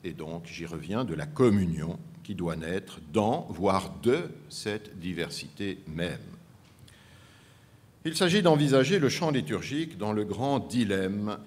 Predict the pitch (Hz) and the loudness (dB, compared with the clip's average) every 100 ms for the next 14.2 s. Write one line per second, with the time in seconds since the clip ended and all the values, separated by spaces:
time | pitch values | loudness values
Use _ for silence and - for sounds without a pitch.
0 | - - 110 101 98 - 85 76 80 90 | -18 -8 -2 -2 -2 -6 -8 -8 -8 -8
1 | - - 110 101 104 98 117 - 95 107 | -10 -16 -8 -4 -2 0 0 -2 -6 -6
2 | - 82 73 95 110 110 113 113 120 120 | -6 -10 -8 -6 -6 -6 -6 -4 -6 -8
3 | 113 127 82 62 - - - - - - | -8 -6 -6 -6 -12 -18 -20 -20 -20 -20
4 | - _ _ _ - - 113 143 160 156 | -20 _ _ _ -20 -16 -4 0 2 0
5 | 147 120 92 113 123 87 82 92 104 151 | -2 -4 -4 -4 -4 -4 -4 -4 -2 -2
6 | 90 - - - 113 110 123 175 151 131 | -4 -8 -16 -8 -2 0 2 2 4 2
7 | 147 139 131 131 123 - - - - 82 | 4 4 6 6 4 0 -14 -20 -16 -14
8 | - 76 78 92 87 85 82 101 98 80 | -12 -10 -8 -4 -4 -6 -8 -6 -4 -4
9 | 90 95 95 95 95 95 - 78 85 82 | -6 -4 -2 0 -2 -6 -10 -8 -6 -6
10 | 76 78 80 98 - 73 76 95 - - | -6 -6 -6 -6 -8 -10 -8 -8 -8 -10
11 | 95 85 82 90 87 82 - - - - | -8 -6 -6 -8 -8 -12 -16 -20 -20 -20
12 | - - - - - - 180 196 170 170 | -20 -20 -20 -20 -20 4 6 8 6 6
13 | 151 147 151 151 147 147 147 170 175 160 | 8 6 4 0 0 -2 -2 2 4 4
14 | 110 | 2